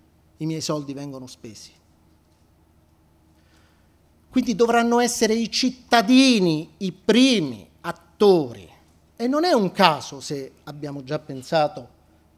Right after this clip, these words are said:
a un secondo incontro dedicato proprio a questo testo, il decreto legislativo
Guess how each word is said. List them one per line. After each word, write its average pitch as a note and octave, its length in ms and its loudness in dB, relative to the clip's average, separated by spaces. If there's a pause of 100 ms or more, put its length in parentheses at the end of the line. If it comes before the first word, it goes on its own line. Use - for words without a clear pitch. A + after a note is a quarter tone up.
a - 180 -10
un F3 100 -6
secondo E3+ 460 -2
incontro E3 480 -6
dedicato D3 640 -8
proprio F3+ 640 0 (580)
a - 120 -6
questo - 1040 -4
testo, D#3+ 680 -4
il D#3+ 80 -12
decreto F3+ 400 0
legislativo D#3+ 1000 -4